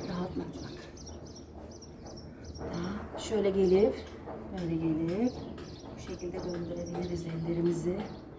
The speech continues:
Sanki böyle bir denizin içerisinde yürüyor, yüzüyoruz. Ve, e, dediğim gibi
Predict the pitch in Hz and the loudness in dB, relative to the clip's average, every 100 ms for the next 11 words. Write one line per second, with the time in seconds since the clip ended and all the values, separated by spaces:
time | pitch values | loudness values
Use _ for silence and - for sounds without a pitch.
0 | - - - - - - 302 294 277 277 | -12 -10 -10 -10 -10 0 8 8 10 10
1 | 277 254 277 269 277 294 285 262 247 247 | 8 10 12 12 12 12 10 6 6 6
2 | 269 254 254 269 269 - - 226 226 240 | 8 8 10 10 8 2 -6 2 4 8
3 | 277 226 262 381 - - - - - - | 8 8 4 2 -2 -4 -8 -8 -10 -8
4 | - - - - 302 320 - - - - | -8 -8 -8 -2 2 2 2 -6 -10 -8
5 | - - - - 220 214 202 - - - | -10 -12 -12 -6 -4 -2 -4 -4 -8 -8
6 | - - 247 247 294 277 220 233 320 | -10 -6 0 10 12 12 10 6 4